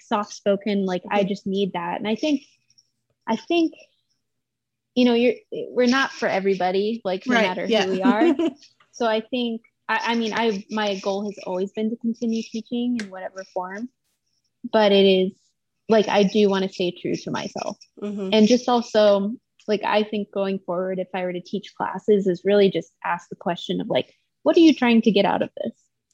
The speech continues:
Speaker 1: So
Speaker 2: Right.
Speaker 1: I can address, like, your needs and, like, you can't do everybody, right? But,
Speaker 2: Right.
Speaker 1: um, I think also women are much more intuitive,
Speaker 2: Mm-hmm.
Speaker 1: and there's an advantage to that in teaching. So we have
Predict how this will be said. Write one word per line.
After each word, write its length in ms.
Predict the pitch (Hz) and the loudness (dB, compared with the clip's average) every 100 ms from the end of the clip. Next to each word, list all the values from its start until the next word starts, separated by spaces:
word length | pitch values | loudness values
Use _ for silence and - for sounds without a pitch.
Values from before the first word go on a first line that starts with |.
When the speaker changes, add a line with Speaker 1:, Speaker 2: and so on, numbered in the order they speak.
| 226 | -2
Speaker 1:
So 60 | |
Speaker 2:
Right. 80 | 214 | 2
Speaker 1:
I 120 | 202 220 | 2 4
can 160 | 240 | 4
address, 540 | 214 208 190 - - _ - | 4 2 0 -2 -18 _ -8
like, 160 | 208 - | -6 2
your 220 | 208 202 | 4 4
needs 400 | 185 185 190 - | 2 2 0 -2
and, 80 | 190 | -6
like, 140 | 175 - | -6 -6
you 140 | 240 226 | -4 0
can't 240 | 247 214 | 2 2
do 120 | 220 | 2
everybody, 500 | 196 196 180 185 - 196 | 2 2 2 2 2 2
right? 240 | 180 - - | 2 0 -2
But, 120 | - | -4
Speaker 2:
Right. 260 | 190 165 _ _ _ _ - | -4 -8 _ _ _ _ -6
Speaker 1:
um, 480 | 202 185 185 190 233 _ _ _ _ _ _ - | -2 0 -2 -4 -8 _ _ _ _ _ _ -4
I 60 | |
think 220 | 220 240 | 0 0
also 260 | 214 208 226 | 0 0 0
women 340 | 196 180 196 | 0 0 0
are 180 | 208 190 196 | 0 -2 -4
much 180 | 196 - | -8 -6
more 100 | 190 | -4
intuitive, 640 | 185 - 165 160 220 254 - _ _ _ _ - | -6 -4 -2 2 4 2 0 _ _ _ _ -18
Speaker 2:
Mm-hmm. 320 | 214 208 208 226 | -14 -8 -6 0
Speaker 1:
and 120 | 220 | 2
there's 160 | 233 240 | 4 4
an 100 | 233 | 4
advantage 600 | 220 185 208 220 190 - | 2 2 2 2 0 -6
to 60 | - | -8
that 200 | - - | -6 -6
in 60 | 196 | -10
teaching. 540 | - - - - 233 | -10 -12 -12 -12 -6
So 140 | - | 2
we 120 | 277 285 | 4 4
have 300 | 294 359 | 4 0